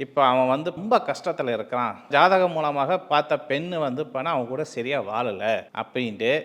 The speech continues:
ஜாதகத்து மேலையும் பழி போடுறது, ஜாதகக்காரர்கள் மேலையும் பழி போடக்கூடிய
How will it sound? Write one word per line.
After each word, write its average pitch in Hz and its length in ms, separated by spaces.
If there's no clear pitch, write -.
ஜாதகத்து 147 600
மேலையும் 151 420
பழி 147 160
போடுறது, 120 460
ஜாதகக்காரர்கள் 165 880
மேலையும் 208 300
பழி 139 140
போடக்கூடிய 123 760